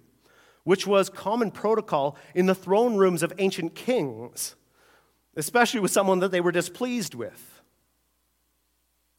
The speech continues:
And, and now he uses the language of a servant addressing their lord, uh, repeatedly calling Esau lord, as he brings him a massive tribute of five hundred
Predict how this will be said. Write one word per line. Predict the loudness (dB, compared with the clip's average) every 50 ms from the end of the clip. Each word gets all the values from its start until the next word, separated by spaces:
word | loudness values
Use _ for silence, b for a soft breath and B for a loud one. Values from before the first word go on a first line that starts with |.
| -6 -2
And, | -2 0 0 0
and | 0 2
now | 4 4 4
he | 4 2
uses | 2 0 -2 -2 -4
the | -6 -2
language | 0 0 2 2 0 0 -2 -2
of | -2 -4
a | -4
servant | -4 -2 -2 -2 -2 -2 -2 -4 -4
addressing | -4 -6 -4 -2 -2 -2 -2 -2 -2 -2
their | 0 -2 -2
lord, | -2 0 0 2 2 2 2 0 -2 -4 -6 B B B B B B
uh, | -4 -4 -4 -6
repeatedly | -10 -6 -2 -2 -2 0 0 -2 -2 0 -2 -2 0
calling | 2 2 2 2 2 -2 -2 -4
Esau | -6 -2 0 2 2 2
lord, | 0 -2 -2 0 0 2 2 0 -2 -4 -6 -10 -12 B B B B B B
as | 0 0
he | 0 0 -4
brings | -2 0 0 2 2 0 0 -2 -2
him | 0 0
a | 0 0
massive | -2 -2 -4 -4 -4 -4 -4 -6 -6 -6
tribute | -8 -10 -8 -6 -6 -6
of | -6 -6
five | -6 -6 -4 -4 -4
hundred | -4 -4 -4 -4